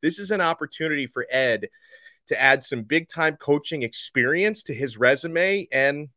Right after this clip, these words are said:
who knows, many years down the road, and hopefully several national championships from now for Miami, many years down the road, maybe Ed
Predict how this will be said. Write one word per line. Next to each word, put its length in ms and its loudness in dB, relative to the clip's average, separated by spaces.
who 100 2
knows, 420 4
many 360 2
years 320 0
down 240 2
the 80 -4
road, 360 2
and 100 -2
hopefully 360 -4
several 400 0
national 480 -2
championships 760 -4
from 180 -12
now 240 0
for 140 -6
Miami, 640 -2
many 260 6
years 260 0
down 240 4
the 80 -2
road, 280 6
maybe 580 -4
Ed 360 6